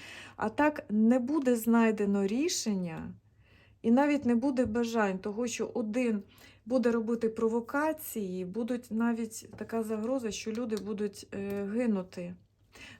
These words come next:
От як я сказала, колесничі під колесницею, е, там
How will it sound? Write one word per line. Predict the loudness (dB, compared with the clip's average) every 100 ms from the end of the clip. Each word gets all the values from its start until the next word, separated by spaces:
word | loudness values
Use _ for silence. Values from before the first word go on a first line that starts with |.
| -10
От | 0
як | 0 0
я | -4
сказала, | -4 -2 0 0
колесничі | 0 -2 -2 -2 -2 -2 -4 -6
під | -6 -6
колесницею, | -6 -6 -4 -4 -4 -4 -4 0 0 -2
е, | -6 -4 -4 -4
там | -4 0 0